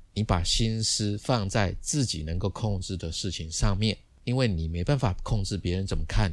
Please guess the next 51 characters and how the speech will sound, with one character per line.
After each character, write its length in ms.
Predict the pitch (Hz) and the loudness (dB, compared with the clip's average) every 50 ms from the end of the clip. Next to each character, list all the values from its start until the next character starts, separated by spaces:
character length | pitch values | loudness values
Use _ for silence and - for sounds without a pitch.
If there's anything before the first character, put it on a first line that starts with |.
| 78 | 0
你， 160 | 80 - - - - _ _ | -6 -12 -14 -18 -20 _ _
但 160 | - 120 110 | 0 0 2
是 140 | - 123 110 | 2 0 0
你 220 | 92 82 80 80 | 0 0 -2 -4
可 280 | - - - 107 107 143 | -6 -6 -2 2 4 4
以 80 | 151 - | 4 2
控 280 | - - 147 135 113 | 2 2 0 0 0
制 160 | 104 - 135 | -2 -2 -2
自 160 | 113 - 131 117 | -2 -2 -2 -2
己 100 | 98 92 | -2 -2
的 120 | - 87 | 0 0
行 320 | - - - 101 92 104 | -2 -2 -2 -2 -2 0
为 240 | 104 98 90 90 90 | 0 0 0 0 0
去 160 | 87 - - | -2 -2 -4
影 180 | - - 92 92 | -4 -4 -4 -4
响 180 | 95 90 82 85 | -4 -4 -4 -4
对 160 | 92 104 98 | -2 -2 -2
方， 460 | - - 92 87 87 87 87 90 90 | 0 2 2 2 0 -2 -4 -6 -6
然 100 | 87 85 | -6 -4
后 80 | 92 98 | -4 -2
把 200 | - - 80 78 | 0 0 0 2
焦 200 | - - 107 107 | 2 2 0 0
点 160 | 98 87 82 82 | 0 -2 -4 -2
放 200 | - 113 107 95 | 0 0 0 0
回 140 | 92 90 | 0 -2
自 260 | 87 - - - 120 101 | -2 -2 -4 -4 -2 -2
己 160 | - - - - | -4 -6 -8 -4
可 120 | - 104 | -2 -2
以 40 | 92 | 0
控 240 | - - 104 98 92 | 0 0 -2 -2 -2
制 100 | - 92 | -4 -4
的 100 | 87 82 | -6 -6
地 200 | - - 85 80 | -6 -6 -6 -6
方， 200 | - - 85 - 98 - - _ _ _ - - - - - - - | -6 -6 -8 -8 -10 -14 -18 _ _ _ -20 -20 -20 -20 -20 -12 -2
这 120 | - - 135 | 0 2 4
个 160 | - 107 87 - - - - | 4 4 2 0 -6 -8 -6
就 160 | - 110 98 | -4 -2 -2
是 160 | - - 98 | -2 -2 -4
很 440 | 90 - - - - - 80 92 104 | -4 -6 -8 -10 -8 -6 -4 -4 -4
好 280 | 110 95 92 87 80 82 | -2 -2 0 0 0 -2
的 120 | 87 87 | -2 -2
一 60 | 87 | -2
个 120 | - 82 80 | -2 -2 0
练 220 | 87 95 85 80 | 0 0 0 0
习。 340 | 80 - - - - - - - - - - - _ _ _ _ - | -2 -4 -6 -6 -8 -12 -16 -20 -20 -20 -20 -20 _ _ _ _ -8
那 80 | - | -4
第 180 | 147 - 190 190 | 2 6 8 8
二 80 | 185 165 | 8 8
点 220 | 120 104 95 90 | 6 4 4 2
呢， 180 | 92 92 90 90 | 2 0 0 0
我 180 | 87 90 87 | -2 -2 -4